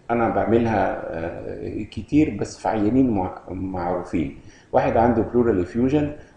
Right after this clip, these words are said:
وهو سيستميكالي يعني ال، وعنده كذا مشكله تانية، والافيوجن كاتم على نفسه وما ي-، ما، صحته ما تسمحش ان احنا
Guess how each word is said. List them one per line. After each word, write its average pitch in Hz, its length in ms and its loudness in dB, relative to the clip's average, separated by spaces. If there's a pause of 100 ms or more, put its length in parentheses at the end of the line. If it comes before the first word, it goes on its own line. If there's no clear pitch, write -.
وهو 120 260 4
سيستميكالي 92 840 -2
يعني 87 680 2
ال، - 180 2 (360)
وعنده 110 320 2
كذا 127 280 2
مشكله 113 400 2
تانية، 143 500 4 (280)
والافيوجن 110 560 2
كاتم 131 300 2
على 90 200 2
نفسه 147 500 0 (300)
وما 107 380 6
ي-، 101 220 0
ما، 101 500 -2
صحته 143 540 0
ما 113 120 2
تسمحش 143 460 -2
ان 110 140 2
احنا 127 380 0